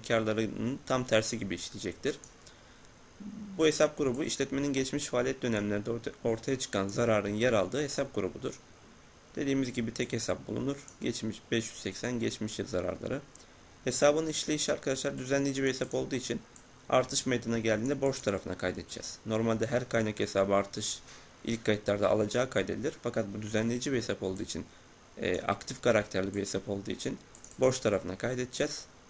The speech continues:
Azalış meydana geldiğinde, hesap kapatıldığında alacak tarafa kayıt yapacağız. Hemen bir örnek vereceğiz. İşletmenin iki bin on bir yıl sonundaki net zararı on beş bin T L'dir. İki bin on birde arkadaşlar on beş bin T L zarar yapmış dönem net zararı.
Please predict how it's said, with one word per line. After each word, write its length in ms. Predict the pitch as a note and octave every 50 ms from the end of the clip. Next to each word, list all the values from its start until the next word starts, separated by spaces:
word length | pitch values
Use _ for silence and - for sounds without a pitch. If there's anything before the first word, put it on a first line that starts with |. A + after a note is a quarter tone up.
| - - - - - - -
Azalış 400 | - A#2+ A#2+ C3+ C#3+ C#3+ - -
meydana 280 | A#2+ A2 G2 G2 G2 G#2
geldiğinde, 400 | F#2 G2 F#2 F#2 F#2+ G2+ A2 A2
hesap 280 | A2+ - A#2 A2 -
kapatıldığında 600 | - G#2 G#2 G#2 G2+ - G#2 G2 G#2 G#2+ A#2 C#3 C#3
alacak 380 | A#2+ A#2 A2+ G#2+ A#2+ A#2 -
tarafa 300 | - F2+ G2+ - D#3+ -
kayıt 280 | - - A#2+ B2+ - -
yapacağız. 480 | A2 - - F2+ F#2 E2 - - - - - - - - - - - - - - - - - -
Hemen 260 | - C#3 C#3+ C#3 C#3
bir 80 | C#3+
örnek 320 | C#3 C#3 C#3 C#3 C#3 C#3 -
vereceğiz. 460 | G#2+ G2+ G#2 G#2 A#2 D3 - - - - - - - - - - - - - - - -
İşletmenin 440 | - - D3 D3 D3 C#3 D3 D3 C#3+
iki 240 | - - - C#3+
bin 60 | C#3+ C#3+
on 220 | C#3+ C#3+ C#3 C3+
bir 120 | B2+ A#2+
yıl 160 | A2+ A2+ G#2 -
sonundaki 460 | - - A#2 A#2 A2 A2 - - A#2
net 180 | C3 C#3 -
zararı 380 | - - G#2 G2+ G2+ G#2+ C3 D#3
on 140 | D#3 C#3 A#2
beş 220 | G2+ G2 - -
bin 80 | D#2+ D#2
T 100 | - -
L'dir. 100 | - - - - - - - - - - - - - - - - -
İki 220 | - - - C#3+ C#3+
bin 100 | D3 D#3
on 240 | D#3+ E3 D3+ - - - - - -
birde 340 | A#2+ A#2+ A2+ A2 G#2 A2
arkadaşlar 380 | A2 G#2+ - G#2+ A#2 - - -
on 260 | - - D3+ C#3+ C3
beş 220 | A2+ A2+ - - A2+
bin 80 | G#2+
T 140 | G2+ A#2 A#2+
L 120 | C#3+ D3
zarar 320 | B2+ C3 B2 A#2 A#2+ A2 -
yapmış 340 | D#2+ D#2+ - - - - -
dönem 260 | A2 A2 G#2+ G#2+ A2
net 160 | A2 G#2 -
zararı. 440 | - - F2+ F2+ F#2 F#2 G#2 A#2